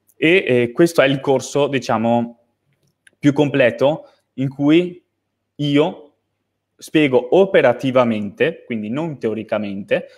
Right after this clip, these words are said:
ma operativamente spiego il mio lavoro. Cioè, spesso, eh, mi capita di, eh, dire ai clienti: "Non pagarmi un tot al mese", magari, eh, noi oggi,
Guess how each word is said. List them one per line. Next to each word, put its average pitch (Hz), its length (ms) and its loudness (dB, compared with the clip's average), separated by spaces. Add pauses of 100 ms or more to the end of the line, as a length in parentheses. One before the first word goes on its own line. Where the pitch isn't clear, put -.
(120)
ma 113 200 -2
operativamente 120 880 2
spiego 127 320 2
il 143 80 2
mio 117 160 -2
lavoro. 110 460 -2 (400)
Cioè, 110 320 2 (1080)
spesso, - 760 2 (280)
eh, 113 280 4
mi 123 180 0
capita 127 440 0
di, 131 320 -4
eh, 107 260 -4
dire 127 220 2
ai 117 40 0
clienti: 117 460 -6
"Non 165 320 -2
pagarmi 110 680 0 (120)
un 117 120 -12
tot 120 240 -2
al 113 140 2
mese", 107 540 -4 (880)
magari, 123 520 2
eh, 110 380 -2
noi 123 160 -6
oggi, 127 420 -2